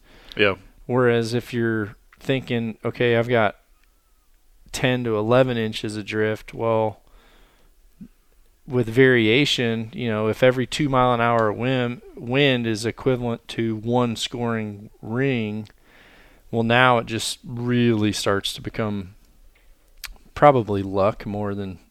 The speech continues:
Speaker 2: skill, you know, the skill of understanding what's going on. But then in variable winds, just things happen so fast when your shot's breaking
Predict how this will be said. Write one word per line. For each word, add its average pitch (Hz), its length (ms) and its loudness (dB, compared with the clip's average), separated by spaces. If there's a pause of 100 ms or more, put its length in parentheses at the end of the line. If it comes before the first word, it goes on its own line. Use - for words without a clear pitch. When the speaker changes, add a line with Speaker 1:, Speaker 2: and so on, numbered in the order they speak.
Speaker 2:
skill, 110 580 -4 (100)
you 110 100 -6
know, 101 280 -6
the 120 100 0
skill 143 380 4
of 117 80 0
understanding 120 840 -2
what's 110 200 -6
going 107 260 -6
on. 113 260 -2
But 110 200 -6
then 113 320 -2 (680)
in 135 180 -2
variable 131 580 4
winds, 135 360 0
just 117 240 -4
things 113 300 -4
happen 107 460 0
so 113 260 -2
fast 104 420 2
when 113 120 -8
your 98 100 -8
shot's 98 400 -2
breaking 104 520 -4